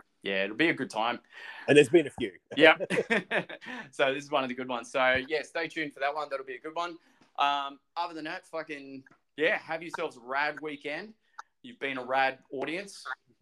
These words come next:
Speaker 1: Uh, you've shut, shut the fuck up and let us talk, so that's great. <laughs> And
Speaker 2: No, no, no Maury interruptions.
Speaker 1: No Maury interruptions. It's always a good thing. And,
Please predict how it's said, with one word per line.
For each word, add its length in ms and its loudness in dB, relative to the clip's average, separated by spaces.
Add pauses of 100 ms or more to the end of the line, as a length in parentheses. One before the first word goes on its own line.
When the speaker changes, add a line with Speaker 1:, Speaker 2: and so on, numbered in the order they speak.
Speaker 1:
Uh, 260 -4
you've 160 -10
shut, 380 0 (160)
shut 240 -4
the 60 -20
fuck 240 -2
up 160 -6 (220)
and 140 -10
let 180 0
us 180 -4
talk, 280 -4
so 160 -4
that's 180 -6
great. 360 4
<laughs> 840 -16 (720)
And 240 6
Speaker 2:
No, 140 4 (140)
no, 340 4
no 200 -2
Maury 320 -2
interruptions. 460 -4
Speaker 1:
No 240 12
Maury 340 12
interruptions. 640 6
It's 180 -8
always 300 4
a 20 -8
good 220 -4
thing. 240 2
And, 140 -2